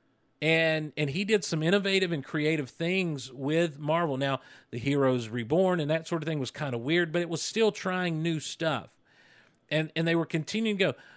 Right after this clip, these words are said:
On the, uh, on the flip side of that, as I said, Avi Arad gets into position at Marvel, and they began to,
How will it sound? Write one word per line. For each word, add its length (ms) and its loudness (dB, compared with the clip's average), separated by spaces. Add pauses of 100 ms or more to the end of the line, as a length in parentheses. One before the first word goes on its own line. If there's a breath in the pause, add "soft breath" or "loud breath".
(160 loud breath)
On 220 4
the, 160 2
uh, 220 0
on 120 4
the 80 2
flip 280 0
side 220 0
of 80 0
that, 360 4 (460)
as 180 2
I 60 2
said, 320 2
Avi 320 2
Arad 500 4
gets 400 -4 (480)
into 500 -2
position 640 -2 (200)
at 140 -8
Marvel, 420 0 (1300)
and 140 0
they 120 4
began 460 0
to, 420 0